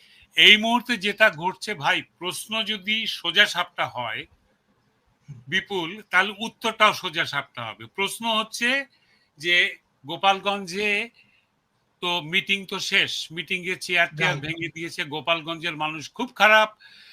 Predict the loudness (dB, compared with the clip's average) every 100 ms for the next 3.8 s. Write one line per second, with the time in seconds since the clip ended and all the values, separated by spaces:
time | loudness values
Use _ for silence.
0 | -20 _ -8 0 0 0 0 2 4 4
1 | 4 4 4 4 -4 -6 -4 -6 -6 -8
2 | -2 -2 0 0 -2 -2 -2 -2 -6 -8
3 | -8 -10 -2 -2 2 2 0